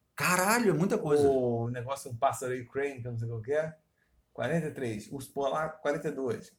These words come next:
Speaker 2: Cavalo, sessenta e dois. Porra.
Speaker 1: Nossa.
Speaker 2: O elefante afri-,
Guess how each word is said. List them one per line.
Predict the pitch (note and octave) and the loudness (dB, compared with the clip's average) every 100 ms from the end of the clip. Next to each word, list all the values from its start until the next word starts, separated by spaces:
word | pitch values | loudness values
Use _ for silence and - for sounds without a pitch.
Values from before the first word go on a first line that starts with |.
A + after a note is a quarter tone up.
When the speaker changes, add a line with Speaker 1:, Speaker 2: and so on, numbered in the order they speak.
| - - | -20 -4
Speaker 2:
Cavalo, | - B2 C#3+ E3 D#3 | 0 4 6 6 4
sessenta | D#3 D#3+ D#3+ | -4 -10 -8
e | C#3+ | -4
dois. | C#3+ A#2+ G2 - _ | 0 -2 -4 -10 _
Porra. | - G3+ F3 - _ _ _ | -10 -10 -10 -14 _ _ _
Speaker 1:
Nossa. | G#2 A#2 - | -8 -6 -4
Speaker 2:
O | |
elefante | B2+ A2+ F3+ F3+ - - | -4 -4 -4 -6 -6 -6
afri-, | D#3 - | -6 -6